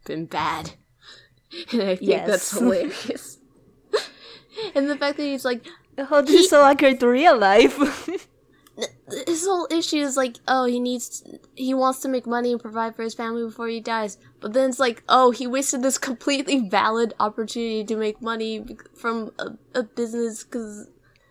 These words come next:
Speaker 1: I don't know, some weird beef with his old colleagues. And it's like, ah. He's
Speaker 2: He,
Speaker 1: not willing
Speaker 2: because
Speaker 1: to take
Speaker 2: he's too
Speaker 1: any
Speaker 2: power
Speaker 1: help.
Speaker 2: hungry. He's being
Speaker 1: And
Speaker 2: corrupted
Speaker 1: even,
Speaker 2: by money,
Speaker 1: even though
Speaker 2: Asha.
Speaker 1: he does start doing, like, drug, uh, drug stuff on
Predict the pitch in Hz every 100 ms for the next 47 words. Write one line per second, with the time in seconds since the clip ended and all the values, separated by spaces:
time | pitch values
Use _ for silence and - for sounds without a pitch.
0 | _ - 226 233 233 220 220 240 226 214
1 | 233 240 220 - - 240 240 - 226 233
2 | 240 240 220 220 220 214 - 226 220 214
3 | 208 196 196 202 - 220 214 214 208 208
4 | - _ - 208 226 254 269 277 285 302
5 | 320 339 311 _ - - - - - 262
6 | 254 262 240 262 269 247 262 254 254 254
7 | 277 277 262 262 254 233 226 220 - 247
8 | - 247 254 240 240 240 254 349 233 185
9 | 214 202 220 233 - - 339 339 285 392
10 | 262 269 269 - - 269 240 - 254 247
11 | 240 220 208 - - _ _ _ - 226
12 | 233 240 214 _ _ _ _ _ - 220
13 | 208 185 180 226 220 - 226 214 - 214
14 | 208 202